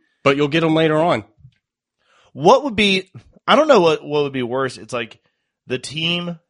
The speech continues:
Speaker 2: just doesn't play and you've got several players on that team for that week,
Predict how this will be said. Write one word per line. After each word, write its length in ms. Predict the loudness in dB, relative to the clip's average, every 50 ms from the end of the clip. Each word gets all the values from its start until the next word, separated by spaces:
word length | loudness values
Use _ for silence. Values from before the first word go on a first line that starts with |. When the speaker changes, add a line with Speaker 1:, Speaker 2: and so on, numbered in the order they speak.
| -16
Speaker 2:
just 200 | -8 -8 -6 -4 -4
doesn't 260 | -4 -4 -4 -8 -8
play 500 | -6 -4 -2 0 0 0 -2 -4 -6 -10
and 120 | -14 -12 -10
you've 140 | -10 -8 -6
got 180 | -6 -6 -4 -2
several 280 | -2 -2 0 0 -4
players 340 | -6 -4 -4 -4 -4 -4 -6
on 80 | -8 -10
that 160 | -12 -12 -12
team 340 | -14 -14 -12 -12 -12 -14 -14
for 180 | -12 -8 -6
that 180 | -6 -6 -6 -8
week, 420 | -6 -8 -8 -8 -8 -18 -20 -20